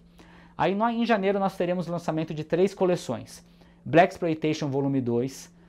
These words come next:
uma edição limitada com quatro filmes em dois D V Ds,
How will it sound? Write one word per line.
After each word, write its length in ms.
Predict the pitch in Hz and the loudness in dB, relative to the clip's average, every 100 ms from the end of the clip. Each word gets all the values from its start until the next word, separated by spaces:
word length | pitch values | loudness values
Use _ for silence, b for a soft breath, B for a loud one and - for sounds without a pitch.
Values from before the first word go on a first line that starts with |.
| b b | b b
uma 120 | 143 | 2
edição 300 | 143 - 170 | 2 0 0
limitada 440 | 175 156 160 143 135 | 0 0 0 0 -2
com 160 | 139 | -6
quatro 380 | 135 165 180 165 | 0 0 0 -6
filmes 540 | - 143 135 127 - - | -8 -4 -4 -6 -12 -4
em 160 | 156 156 | -2 2
dois 240 | 139 123 | 2 2
D 80 | 127 | 0
V 160 | 127 | 0
Ds, 480 | 113 117 127 - - | 0 0 -2 -4 -20